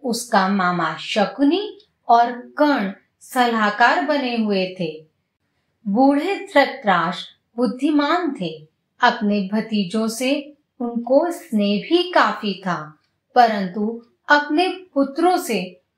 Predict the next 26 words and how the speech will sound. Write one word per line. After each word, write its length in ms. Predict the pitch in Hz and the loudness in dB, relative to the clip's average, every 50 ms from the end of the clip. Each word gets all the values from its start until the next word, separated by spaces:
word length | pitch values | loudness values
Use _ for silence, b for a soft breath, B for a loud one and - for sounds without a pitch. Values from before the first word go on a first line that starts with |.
| - | -8
उनका 420 | 277 262 254 254 - - 302 311 311 | -4 -2 -2 0 2 2 2 2 2
मोह 640 | 294 262 233 226 240 254 285 311 302 294 277 277 247 | 2 0 0 2 2 2 2 2 2 -2 -4 -2 0
भी 200 | 277 302 294 285 | 0 2 2 2
अधिक 500 | 226 190 175 - 220 226 220 - - _ | 2 0 -2 -2 -2 -2 -2 -4 -10 _
था। 320 | - - 190 165 156 - - _ _ _ _ _ _ _ _ _ _ _ _ _ _ _ _ _ _ _ _ _ _ _ _ _ _ - | -12 -10 -10 -10 -10 -12 -18 _ _ _ _ _ _ _ _ _ _ _ _ _ _ _ _ _ _ _ _ _ _ _ _ _ _ -10
दृढ़ 420 | 190 190 220 240 269 320 339 330 | -4 0 2 4 4 4 2 0
निश्चय 520 | 294 262 240 226 226 - - - 311 330 285 | -2 -2 -2 -2 -4 -4 -4 -4 -2 -4 -4
की 400 | 277 - 214 190 175 175 175 - _ _ _ _ _ - | -4 -6 -6 -6 -6 -8 -10 -14 _ _ _ _ _ -6
उनमें 600 | 254 240 220 214 214 208 226 269 302 277 - - - - | -2 0 0 2 2 2 0 -2 -2 -6 -10 -14 -8 -2
कमी 420 | - 208 202 214 254 294 320 285 294 | 0 0 2 2 2 0 0 -2 -4
थी। 480 | 233 202 175 170 170 _ _ - - _ _ _ _ _ _ _ _ _ _ _ _ - | -6 -6 -6 -8 -10 _ _ -20 -20 _ _ _ _ _ _ _ _ _ _ _ _ -6
वह 580 | 208 185 220 220 202 220 226 233 - - - - | 0 2 2 4 4 4 2 2 0 -2 -6 -8
किसी 340 | - 247 226 - 285 285 277 | -6 -6 -4 -2 -2 -2 -2
बात 600 | - - - - 175 160 170 196 247 247 240 - - | -2 -4 -6 -6 -2 0 2 0 0 0 -2 -4 -2
पर 380 | 247 214 180 - - - _ _ _ _ - | -2 -2 -2 -4 -8 -18 _ _ _ _ -10
स्थिर 540 | 277 - - - - - - 370 392 381 359 | -10 -10 -10 -12 -12 -6 -2 0 2 2 2
नहीं 300 | 339 302 277 262 262 233 | 2 2 0 0 0 0
रह 240 | 208 196 185 190 185 | 0 0 0 0 -2
सकते 600 | - - 190 170 - - - 190 180 175 180 - 180 | -2 -4 -4 -6 -6 -6 -6 -6 -4 -4 -6 -8 -10
थे। 240 | 165 151 147 151 - _ _ _ _ _ _ _ - | -10 -10 -10 -12 -16 _ _ _ _ _ _ _ -4
अपने 400 | - 226 214 220 - 202 196 196 | -2 -2 -2 -2 -2 -2 -2 -2
बेटे 540 | 185 170 190 185 180 180 185 208 214 214 - | -2 -2 -4 -4 -4 -4 -4 -4 -4 -2 0
पर 140 | - 247 277 330 339 - - - _ _ _ _ - | 0 2 2 2 0 -4 -14 -20 _ _ _ _ -4
अंकुश 600 | 254 262 262 262 - 349 349 339 - - - 254 | -4 -2 -2 -4 -2 -2 -4 -4 -6 -10 -10 -4
रखने 420 | 202 208 202 202 - - 277 330 349 | 0 0 0 0 0 0 0 2 2
की 440 | 339 - 220 190 170 175 - _ | 0 0 -4 -6 -6 -8 -14 _